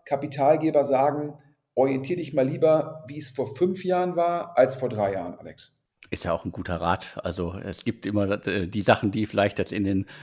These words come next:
Speaker 2: äh, letzten Jahren Normalität waren, äh, gibt's immer mal wieder. Hatten wir auch in den vergangenen Wochen mal ein paar, äh, Startups, die gefühlt irgendwie nach acht Wochen, äh, schon wieder Geld aufgenommen haben, weil's da irgendwie Investoren gab, die das toll fanden.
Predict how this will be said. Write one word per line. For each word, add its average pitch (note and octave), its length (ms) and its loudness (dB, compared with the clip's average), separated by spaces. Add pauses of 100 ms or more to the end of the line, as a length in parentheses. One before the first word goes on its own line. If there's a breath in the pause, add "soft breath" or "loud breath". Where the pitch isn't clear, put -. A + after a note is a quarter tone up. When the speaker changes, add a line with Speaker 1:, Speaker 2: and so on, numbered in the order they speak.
(120 loud breath)
Speaker 2:
äh, F#2+ 160 2
letzten G2+ 340 0
Jahren G2+ 400 2
Normalität G2 680 0
waren, G2+ 360 2
äh, F#2 220 -6
gibt's G#2 200 -10
immer G#2 200 0
mal F#2 180 0
wieder. C#3+ 240 6
Hatten G2 200 -2
wir F#2+ 120 6
auch F2+ 100 2
in F#2+ 60 -2
den F#2+ 100 0
vergangenen F#2+ 500 0
Wochen A#2 240 2
mal G#2+ 260 0 (260 loud breath)
ein G2+ 160 -2
paar, G#2 320 2
äh, G2+ 180 -2
Startups, - 560 0
die G#2 240 -2
gefühlt A2 400 -4
irgendwie G2+ 320 -2
nach G2+ 320 -2
acht - 260 -4
Wochen, G#2+ 280 2 (340 loud breath)
äh, G2+ 160 -2
schon G#2 180 -2
wieder G2+ 160 2
Geld A2+ 220 0
aufgenommen A2 540 2
haben, G#2+ 260 0
weil's G2 220 -2
da G2 80 2
irgendwie G2 260 -2
Investoren G#2+ 540 2
gab, G#2 240 2
die G2+ 80 0
das - 140 -4
toll C3+ 180 6
fanden. B2+ 500 2